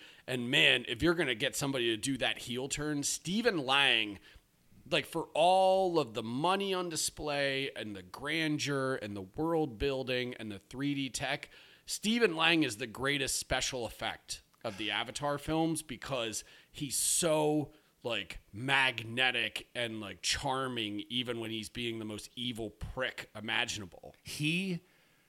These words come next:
Speaker 2: is so delightful in Avatar Way of Water.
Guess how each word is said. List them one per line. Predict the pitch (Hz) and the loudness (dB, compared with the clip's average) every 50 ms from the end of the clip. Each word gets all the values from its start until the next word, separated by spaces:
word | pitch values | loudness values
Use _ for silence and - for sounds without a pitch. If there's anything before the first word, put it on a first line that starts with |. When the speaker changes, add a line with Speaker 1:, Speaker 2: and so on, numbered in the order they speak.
| _ _ _ _ _ | _ _ _ _ _
Speaker 2:
is | 165 143 123 120 113 95 | 4 4 4 4 2 2
so | - - - - - 127 127 160 | 2 2 4 4 4 4 2 2
delightful | 156 151 156 123 101 95 95 - - - 92 87 78 78 - | 0 0 -2 -2 -2 -4 -6 -8 -10 -10 -10 -10 -10 -10 -10
in | 92 90 85 | -12 -10 -10
Avatar | 78 90 90 92 90 - 101 92 87 | -10 -10 -12 -10 -8 -8 -6 -6 -6
Way | 85 85 80 | -6 -6 -8
of | 80 78 - | -8 -10 -10
Water. | 82 78 78 71 67 64 60 - - | -10 -10 -8 -8 -8 -8 -10 -12 -14